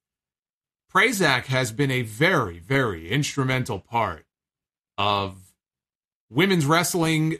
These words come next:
uh, not only women's wrestling in this country, but just a lot of the women that you see now on W W E and A E W television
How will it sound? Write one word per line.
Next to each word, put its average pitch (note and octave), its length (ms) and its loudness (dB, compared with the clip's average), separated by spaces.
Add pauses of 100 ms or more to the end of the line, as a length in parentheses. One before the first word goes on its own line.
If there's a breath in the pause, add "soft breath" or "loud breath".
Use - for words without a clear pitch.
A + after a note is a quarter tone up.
uh, C3 240 2 (320)
not F#3+ 200 2
only F3+ 280 4
women's D#3 340 2
wrestling C#3+ 480 2
in B2 100 0
this A#2 140 -2
country, F#3+ 340 0
but C3 140 -4
just F3 140 -6
a D3+ 40 -4
lot F3+ 200 2
of G3+ 60 -2
the F3 60 2
women E3+ 300 2
that D3+ 120 -2
you C3+ 100 -2
see F3 260 -2
now D#3 220 2
on C3+ 120 2
W D3 200 2
W C3+ 340 0
E D3 120 4
and C3 80 0
A C3 60 2
E C3 100 0
W A#2+ 320 -2
television F#2+ 640 -4